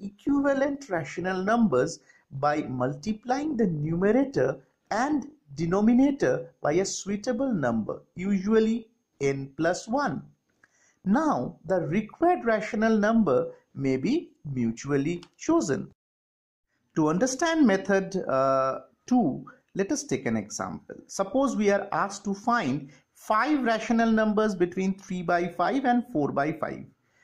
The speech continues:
See, we had been talking about like denominator, right? So over here, the denominators is five in both the cases. Let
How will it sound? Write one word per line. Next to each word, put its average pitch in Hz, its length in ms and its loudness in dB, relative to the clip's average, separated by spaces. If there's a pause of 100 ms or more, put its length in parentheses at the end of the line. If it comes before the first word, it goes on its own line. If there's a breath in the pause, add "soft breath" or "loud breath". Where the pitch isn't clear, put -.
(220)
See, 247 320 0
we 185 220 -2
had 185 220 0
been 214 160 2
talking 196 320 -2
about 190 380 0
like 147 680 -2 (140)
denominator, 117 760 0
right? 143 360 -2 (240 soft breath)
So - 220 -4
over 135 240 0
here, 175 560 0 (100)
the 135 200 -2
denominators 143 840 0
is 294 340 0 (160)
five 123 340 -2
in 190 140 2
both 113 240 -2
the 147 80 -2
cases. - 600 -4 (680 soft breath)
Let 247 500 0